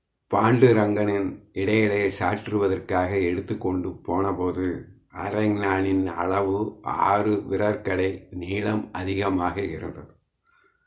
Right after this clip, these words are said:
செல்வந்தர் விவரத்தை நரஹரியிடம் தெரிவிக்க, நரஹரி மறுபடியும்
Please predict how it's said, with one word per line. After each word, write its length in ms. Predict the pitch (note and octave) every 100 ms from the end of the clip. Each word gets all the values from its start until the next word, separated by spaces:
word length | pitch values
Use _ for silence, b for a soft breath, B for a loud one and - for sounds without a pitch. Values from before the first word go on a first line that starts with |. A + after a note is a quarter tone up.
| _ _ _ _
செல்வந்தர் 1040 | - - A#2+ A#2+ B2+ A2 G#2+ F2+ - - -
விவரத்தை 600 | F#2 A2 A#2+ G#2+ A2 A2
நரஹரியிடம் 1120 | F2 F2 G2 G#2+ G2+ F#2 G2 G#2+ G2 G2 F#2+
தெரிவிக்க, 680 | F2+ F#2 G2+ G2+ F#2 G#2 G#2
நரஹரி 840 | F2+ E2 F#2 G#2+ G2 F#2+ G2+ G#2
மறுபடியும் 1120 | F2+ F2 G2+ G#2+ G#2 G2+ F#2+ G2 G#2 - -